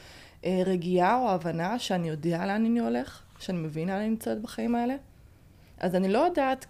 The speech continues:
כמה, אני, אני לא, לא רואה שום דבר כאמת אבסולוטית, אוקיי? אבל אני כן אומרת, "וואי, יש פה כלי מדהים,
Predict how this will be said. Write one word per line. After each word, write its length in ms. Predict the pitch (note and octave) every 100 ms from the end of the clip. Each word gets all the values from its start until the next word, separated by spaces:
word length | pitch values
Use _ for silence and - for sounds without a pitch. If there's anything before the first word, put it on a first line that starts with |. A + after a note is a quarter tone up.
| -
כמה, 300 | G#3+ A3 A3+
אני, 120 | G3+ F#3+
אני 180 | G3 G3
לא, 240 | A#3 B3+ -
לא 120 | G#3+
רואה 220 | A3+ A#3
שום 280 | A#3+ - B3
דבר 240 | A#3 G#3+ G3+
כאמת 400 | F#3+ F3 F3+ G3
אבסולוטית, 760 | G3 - E3 E3 D#3+ - - - - - - -
אוקיי? 320 | - F3+ G3+ B3 - - - -
אבל 160 | F3+
אני 100 | F#3
כן 200 | F#3+ D4
אומרת, 360 | F#4 D#4 C4+ C#4
"וואי, 260 | A#3 E4 D#4+
יש 120 | -
פה 100 | C4
כלי 220 | - G3+
מדהים, 440 | G3 G3 D3+ -